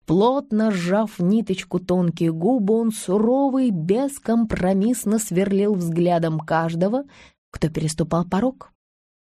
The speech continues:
«Это мой покойный муж», пояснила остолбеневшему гостю Бабо Софа и повернулась к бюсту. «Мисак Джан,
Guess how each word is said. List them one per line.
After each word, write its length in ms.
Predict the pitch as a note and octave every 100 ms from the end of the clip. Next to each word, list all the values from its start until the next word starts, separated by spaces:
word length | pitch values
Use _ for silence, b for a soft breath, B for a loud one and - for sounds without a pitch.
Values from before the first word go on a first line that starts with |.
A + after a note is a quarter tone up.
| -
«Это 400 | D3+ D3 A2+ E3+
мой 260 | E3 - E3+
покойный 600 | D3+ D3+ E3 E3+ E3 D#3+
муж», 500 | D#3+ - - - - _ _ _ -
пояснила 560 | G3 G3+ G#3 A3 G3
остолбеневшему 880 | G3 F#3 F#3+ F#3+ G3+ G3 - E3+ E3+
гостю 480 | G#3+ E4+ - C#4 A#3+
Бабо 720 | - E3+ D#3+ D#3 D#3+ F#3+ A#3
Софа 500 | - E3 D#3 - - _ _ -
и 160 | F3+ D4
повернулась 720 | E4+ G#3 E3 E3 F3 F#3+ F3+
к 80 | E3+
бюсту. 560 | D#3+ D#3 - - - _ _ -
«Мисак 760 | G#3+ G3 F#3+ F3 F3 F3 E3+
Джан, 560 | E3 G3 - - -